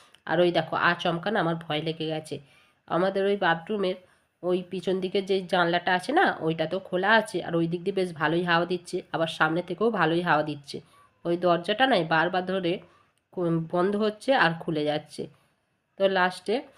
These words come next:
আমি আবার ওই, উম, দরজা, উম, দরজাটাকে আবার হচ্ছে বাইরে থেকে লক করে দিলাম।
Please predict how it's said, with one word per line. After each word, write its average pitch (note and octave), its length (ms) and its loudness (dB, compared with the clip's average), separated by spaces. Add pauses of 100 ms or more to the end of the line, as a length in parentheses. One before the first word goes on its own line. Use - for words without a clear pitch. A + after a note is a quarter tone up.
(440)
আমি F3+ 280 0
আবার F3+ 300 4
ওই, F3+ 320 0
উম, D#3+ 500 2
দরজা, F3+ 460 2 (160)
উম, E3 140 -4 (380)
দরজাটাকে E3+ 500 0
আবার F#3 160 2
হচ্ছে F#3+ 400 -2 (380)
বাইরে D#3+ 260 6
থেকে F3+ 180 -4
লক D3+ 260 0
করে D3+ 200 -6
দিলাম। D3+ 280 -8